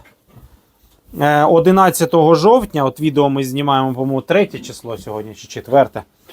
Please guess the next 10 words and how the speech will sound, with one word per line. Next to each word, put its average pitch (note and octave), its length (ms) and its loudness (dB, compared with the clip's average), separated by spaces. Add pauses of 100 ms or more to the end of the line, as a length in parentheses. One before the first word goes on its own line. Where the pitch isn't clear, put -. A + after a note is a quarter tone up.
(600)
Четверте C3+ 480 -2
число. A2+ 420 -8 (480)
А C3 140 4
одинадцятого E3+ 840 2
їм D3 300 -4
буде F3+ 460 0 (640)
три G3+ 220 2
місяці G#3 440 0
від D3+ 140 0
народження. G#2+ 640 -2